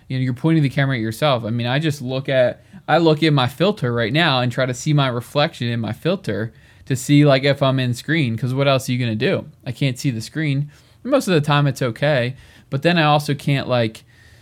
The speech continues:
I can't see, like, my histogram when I'm doing that. I can't see if, like, my exposure's right. Can't tell you how many times, like, I try to do different angles, so I'll have my camera at the ground facing up,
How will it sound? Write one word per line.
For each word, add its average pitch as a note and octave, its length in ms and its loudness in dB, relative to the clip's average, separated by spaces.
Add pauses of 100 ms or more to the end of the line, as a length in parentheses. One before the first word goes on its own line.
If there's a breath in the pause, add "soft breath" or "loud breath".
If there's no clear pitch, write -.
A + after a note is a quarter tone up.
(220 soft breath)
I C#3 80 -4
can't C3 260 -2
see, C#3+ 180 0
like, B2 200 2
my G#2 100 -4
histogram D#3 800 0
when D3+ 140 -2
I'm E3 100 0
doing E3+ 300 2
that. E3+ 260 -2
I B2 60 -4
can't C3 280 -2
see C3+ 260 0
if, B2+ 180 0
like, B2 160 -2
my G#2 120 -4
exposure's D3 600 -2
right. E3+ 320 0 (240 soft breath)
Can't F3+ 160 0
tell F3+ 100 2
you D3+ 80 4
how D3 140 4
many D3+ 180 2
times, C#3 460 -2
like, A2+ 260 -4 (840)
I B2 40 -6
try C#3 220 0
to C#3 80 2
do B2+ 100 -4
different B2 340 -2
angles, B2 380 -2
so B2 100 0
I'll B2 60 0
have C3+ 160 2
my B2+ 80 -4
camera C3+ 300 -2
at B2 60 -6
the C#3+ 60 -8
ground B2+ 320 -4
facing - 400 -6
up, C#3 340 -4